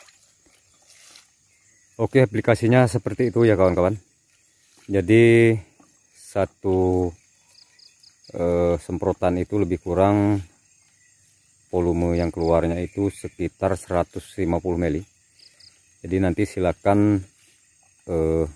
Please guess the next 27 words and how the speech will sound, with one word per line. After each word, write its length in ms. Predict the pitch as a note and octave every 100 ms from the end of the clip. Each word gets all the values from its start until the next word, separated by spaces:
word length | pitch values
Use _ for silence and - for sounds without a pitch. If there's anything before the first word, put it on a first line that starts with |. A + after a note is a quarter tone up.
| _ _ _ _ _ _ _ _ _ _ _ G2
menyesuaikan 1040 | F#2 E2 F#2 F2+ E2+ F#2 F2 F2 E2+ E2+
saja 240 | G2+ E2+
selera. 400 | E2 - F2+ D#2 G2+ _ _ _ _ _ _ _ _ _ -
Kalau 320 | F2 E2 D#2
kita 320 | F2+ - F#2
menggunakan 720 | F#2 F2 D#2 D#2 - F#2 F2+ - -
kisaran 320 | F2 E2 F2
seratus 320 | F2+ F2 -
lima 240 | - E2+ E2
puluh 140 | E2+
mili. 260 | E2 D2+ E2+ - _ _ _ _ _ _ _ _ _ _ _ _ _
Eh, 680 | - F#2+ F#2 F#2 F#2 F#2 F#2+
namun 320 | F#2 G2+ A2+
nanti 320 | G2+ A#2+ A#2+ A#2 - _ _ _ - _ - _ _ _ _
kalau 320 | - G2 G2 F#2+
saran 320 | - G2+ F#2+
saya, 400 | G2 E2 F2+ A2+ - _ _ _ -
jangan 320 | F2 F2 F2+
melebihi 480 | E2+ E2 E2+ F2 F2
dari 320 | E2+ E2+ F2 -
volume 320 | E2+ E2 F2
dua 240 | E2 D#2+
ratus 160 | D#2 -
lima 160 | E2+
puluh 240 | D#2+ F2 E2
mili 240 | E2+
ya. 60 | D#2